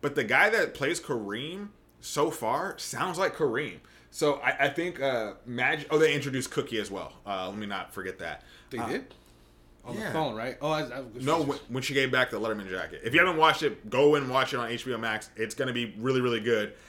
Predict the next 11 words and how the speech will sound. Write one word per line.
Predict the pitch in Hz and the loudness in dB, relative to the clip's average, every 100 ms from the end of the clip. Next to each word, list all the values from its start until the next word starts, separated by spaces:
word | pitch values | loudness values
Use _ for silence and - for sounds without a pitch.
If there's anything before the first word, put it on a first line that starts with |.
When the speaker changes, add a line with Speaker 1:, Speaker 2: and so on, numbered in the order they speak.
| - - | -20 -6
Speaker 1:
Um, | 113 117 113 107 104 - _ - _ _ _ _ _ _ _ _ _ _ _ _ - | 0 2 0 -2 -8 -14 _ -20 _ _ _ _ _ _ _ _ _ _ _ _ -6
that, | 123 165 - | 6 6 6
the | 147 135 | 4 4
question | - 226 220 180 | 4 2 2 -2
is, | 147 123 113 - - _ _ _ _ - | -2 0 -2 -8 -18 _ _ _ _ -18
how | - 151 160 | -4 0 0
much | 160 - | 0 2
are | 135 | 2
they | 135 | 4
gonna | 131 127 | 2 2
divulge? | 113 104 95 73 87 | 2 0 -2 -6 -8